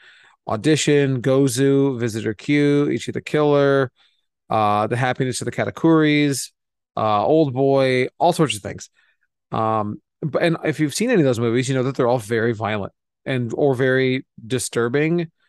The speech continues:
Um, he's very, very good. If you've never seen any of his films,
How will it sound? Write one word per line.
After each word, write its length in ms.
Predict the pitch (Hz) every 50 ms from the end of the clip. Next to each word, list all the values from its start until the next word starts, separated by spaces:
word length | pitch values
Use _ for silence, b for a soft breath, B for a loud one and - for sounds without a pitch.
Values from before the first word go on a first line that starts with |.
| _ _ _ _ _ _ _ _ _
Um, 800 | - 123 117 117 113 110 110 110 110 104 107 107 107 107 110 - _ _ _ _ _ _ _ _ _ _ _
he's 280 | 131 - - 180 175
very, 540 | 147 127 110 107 131 143 139 143 143 135 127
very 320 | 120 104 110 120 113 110 104
good. 340 | 95 107 104 104 101 98
If 120 | - - 117
you've 140 | 139 135 131
never 160 | 151 160 160
seen 160 | 160 185 170
any 120 | 156 147
of 60 | 151 143
his 120 | 139 -
films, 300 | - 127 123 123 120 -